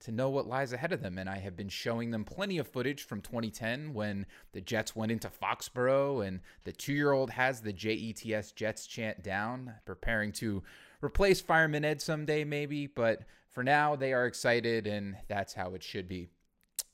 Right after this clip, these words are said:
So what I wanted to talk about a little bit today is not, um, everything that we saw on Saturday. Obviously, our first preseason action leading up to the twenty twenty-one season is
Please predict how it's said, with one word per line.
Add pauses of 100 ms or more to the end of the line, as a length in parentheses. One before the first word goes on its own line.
So
what
I
wanted
to
talk
about
a
little
bit
today (260)
is
not, (160)
um,
everything
that
we
saw
on
Saturday.
Obviously,
our
first
preseason
action
leading
up
to
the
twenty
twenty-one
season (360)
is